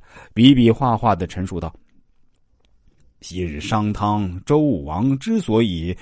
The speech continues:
封立夏桀、商纣王后代，是基于完全可以控制，必要时还可以置其于死地的考虑。而如今大王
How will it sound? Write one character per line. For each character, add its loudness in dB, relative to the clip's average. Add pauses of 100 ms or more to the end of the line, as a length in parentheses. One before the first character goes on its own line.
(140)
封 0
立 0
夏 -2
桀、 -4
商 -2
纣 2
王 -2
后 -4
代， -6 (220)
是 -4
基 -4
于 2 (240)
完 0
全 -2
可 -2
以 -2
控 -2
制， -14 (320)
必 -6
要 -6
时 -4
还 -4
可 -6
以 -4
置 -8
其 -4
于 0
死 -10
地 -4
的 -4
考 -10
虑。 -12 (640)
而 -2
如 0
今 -4
大 0
王 -2